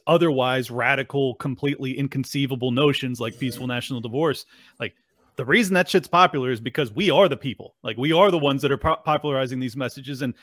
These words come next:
and eventually it trickles into the, the zeitgeist, and then it becomes part of the populist, you know, right-wing narrative, or sometimes even the left wing. And, and I think that that's tremendous progress. I,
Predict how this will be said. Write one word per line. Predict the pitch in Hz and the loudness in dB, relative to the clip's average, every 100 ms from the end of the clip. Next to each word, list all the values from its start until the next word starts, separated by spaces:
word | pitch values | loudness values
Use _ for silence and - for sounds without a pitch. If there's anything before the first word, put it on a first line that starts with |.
| - - | -16 -4
and | 127 | 0
eventually | 123 139 143 123 | 2 0 0 -2
it | |
trickles | - 139 135 123 | 0 -2 -2 -4
into | 127 131 139 | -4 -4 -8
the, | 127 120 110 _ _ | -4 -4 -6 _ _
the | 139 | -6
zeitgeist, | 117 139 143 127 143 - | -2 -2 -2 -6 -6 -6
and | 131 | -4
then | 123 | -2
it | 123 | -4
becomes | 123 - 123 | -6 -6 -8
part | - 127 123 | -4 -4 -4
of | |
the | 113 | -8
populist, | - 123 - 123 113 - - _ _ _ | -8 -6 -6 -6 -8 -12 -20 _ _ _
you | 120 | -12
know, | 113 | -6
right-wing | 120 127 120 117 | -4 -4 -4 -4
narrative, | 113 117 123 123 | -2 0 -2 -4
or | 120 | -6
sometimes | - 127 117 117 | -6 -6 -4 -4
even | 120 | -4
the | 127 | -2
left | 139 165 | -2 -2
wing. | 101 107 _ _ _ - | -6 -14 _ _ _ -10
And, | 120 117 113 _ | -6 -6 -8 _
and | 120 120 | -6 -4
I | 127 | -4
think | - 123 | -4 -6
that | 123 | -4
that's | 127 120 | -6 -6
tremendous | - 135 127 113 | -2 0 0 -2
progress. | 131 135 - 113 - | -2 0 0 -4 -4
I, | 123 | -2